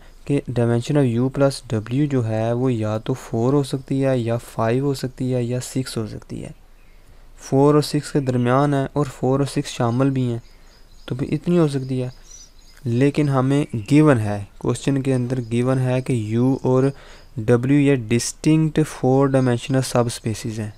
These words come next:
U and W क्या हैं? डिस्टिंक्ट हैं। अगर डिस्टिंक्ट हैं तो इसकी जो बेसिस के अंदर जो एलिमेंट्स होंगे, इसकी बेसिस के एलिमेंट्स के डिफरेंट होंगे,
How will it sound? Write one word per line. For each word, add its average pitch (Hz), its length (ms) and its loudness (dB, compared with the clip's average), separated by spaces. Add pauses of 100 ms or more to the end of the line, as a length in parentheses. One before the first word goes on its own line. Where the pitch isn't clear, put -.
U 120 260 2
and 131 200 4
W 117 280 2
क्या 135 160 2
हैं? 143 280 2
डिस्टिंक्ट 151 600 2
हैं। 107 280 -2
अगर 120 260 0
डिस्टिंक्ट 143 640 -2
हैं 117 340 0 (400)
तो 139 100 4 (120)
इसकी 151 360 0
जो 151 160 4
बेसिस 123 580 0 (220)
के 139 140 0
अंदर 127 220 2
जो 131 180 2
एलिमेंट्स 123 460 0
होंगे, 117 420 0 (120)
इसकी 131 320 -4
बेसिस 120 400 -4
के - 140 -4
एलिमेंट्स 117 480 -2
के 165 140 0
डिफरेंट 151 580 4
होंगे, 107 380 0